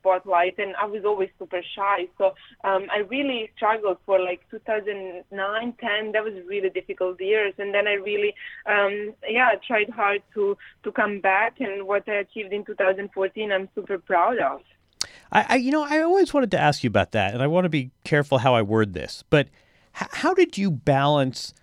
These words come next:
Speaker 2: some of the opportunity and responsibility that came with not just being number one, but being, you know, a, a face of a sport and someone who is marketed with your personality, which I, I don't think necessarily was about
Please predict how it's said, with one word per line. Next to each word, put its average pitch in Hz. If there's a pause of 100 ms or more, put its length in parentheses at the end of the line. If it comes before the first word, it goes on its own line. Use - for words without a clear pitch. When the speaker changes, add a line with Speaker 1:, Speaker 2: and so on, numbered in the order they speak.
(280)
Speaker 2:
some 175
of 143
the 147
opportunity 143
and 127
responsibility 117 (580)
that 117
came 135
with -
not 269
just 175
being 151
number 127
one, 135
but 113
being, 139
you 165
know, 113
a, 120
a -
face 139
of 135
a 139
sport 143
and 143 (340)
someone 151
who 151
is 135
marketed 131 (460)
with 160
your 160
personality, 135
which 113 (320)
I, 135
I 135
don't 139
think 110
necessarily 113
was 104
about 101